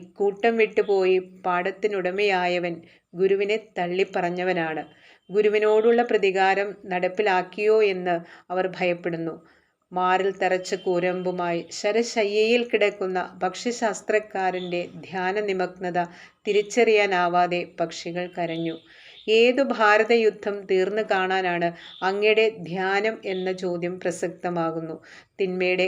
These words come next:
ഒറ്റക്കക്ഷിയായ കൗരവനാണ് എന്നും ശക്തി പ്രാപിച്ചതെന്നും അല്ലാത്തവർ വനവാസത്തിലാണെന്നും പറയുമ്പോൾ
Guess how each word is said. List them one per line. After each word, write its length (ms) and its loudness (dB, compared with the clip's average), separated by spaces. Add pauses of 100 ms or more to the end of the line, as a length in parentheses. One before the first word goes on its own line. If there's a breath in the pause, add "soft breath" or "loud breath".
(100)
ഒറ്റക്കക്ഷിയായ 1120 -4
കൗരവനാണ് 800 -2 (100)
എന്നും 380 -4
ശക്തി 420 -4
പ്രാപിച്ചതെന്നും 840 -2 (360 loud breath)
അല്ലാത്തവർ 720 2 (260)
വനവാസത്തിലാണെന്നും 1200 -2
പറയുമ്പോൾ 540 0